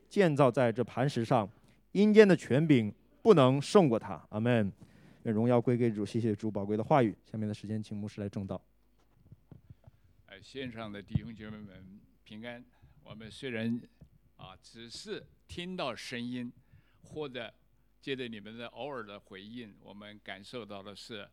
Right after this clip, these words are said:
Speaker 2: 我们是一家人。Amen。谢谢这些日子来你们的祷告，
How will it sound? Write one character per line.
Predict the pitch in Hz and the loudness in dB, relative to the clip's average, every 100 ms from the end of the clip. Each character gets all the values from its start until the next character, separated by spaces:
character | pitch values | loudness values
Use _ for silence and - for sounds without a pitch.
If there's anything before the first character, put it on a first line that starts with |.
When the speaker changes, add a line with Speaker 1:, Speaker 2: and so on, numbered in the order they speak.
| _ | _
Speaker 2:
我 | 107 101 | -14 -14
们 | 101 113 | -14 -18
是 | 110 - 107 | -18 -18 -18
一 | 101 110 | -18 -20
家 | - 110 | -18 -14
人。 | 107 98 92 92 | -14 -16 -20 -20
Amen。 | 110 113 123 139 _ _ _ _ | -14 -10 -10 -12 _ _ _ _
谢 | - 131 | -16 -14
谢 | 117 120 117 113 | -10 -10 -10 -14
这 | - 120 | -14 -14
些 | 113 | -12
日 | 120 139 | -12 -12
子 | 120 113 | -14 -14
来 | 107 107 | -14 -14
你 | 101 | -16
们 | 104 | -16
的 | 110 | -18
祷 | 110 95 98 | -12 -12 -6
告， | 143 139 90 | -2 -2 -2